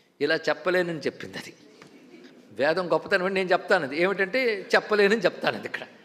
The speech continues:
అది "యతో వాచో నివర్తంతే". కనుక వేదం ఏ శబ్దం వాడిందంటే, "నేతి నేతి ఇతి నిగమకహో" అన్నారు ఇక్కడ. "నా ఇతి, నా ఇతి, ఇది కాదు, ఇది కాదని తేల్చింది వేదం, అంతే." అందుకే "అసన్నిరసనేనా" అని ఒక శాస్త్రం,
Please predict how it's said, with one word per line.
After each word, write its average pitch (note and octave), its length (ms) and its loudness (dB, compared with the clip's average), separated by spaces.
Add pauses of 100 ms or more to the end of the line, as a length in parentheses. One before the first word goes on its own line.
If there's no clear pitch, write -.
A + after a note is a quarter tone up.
(300)
అది F3 120 2
"యతో G3 360 8
వాచో G#3 380 6
నివర్తంతే". D#3+ 680 2
కనుక D#3+ 220 0
వేదం F3 320 2
ఏ G3 180 6
శబ్దం G#3+ 360 4
వాడిందంటే, G3 500 6
"నేతి G#3+ 500 2
నేతి G#3 400 2
ఇతి G3 260 -2
నిగమకహో" F#3 720 2
అన్నారు D3 220 -6
ఇక్కడ. - 160 -14 (640)
"నా E3+ 300 4
ఇతి, G#3 340 0
నా F3+ 300 4
ఇతి, E3 380 -2 (260)
ఇది F#3 200 -2
కాదు, A3+ 340 6
ఇది G3+ 160 -2
కాదని G#3+ 400 4
తేల్చింది F3+ 520 0
వేదం, C#3+ 260 4
అంతే." C3+ 560 -2 (600)
అందుకే F3+ 600 2 (420)
"అసన్నిరసనేనా" G#3 920 4
అని F3 260 6
ఒక G#3+ 60 -2
శాస్త్రం, D#3+ 380 0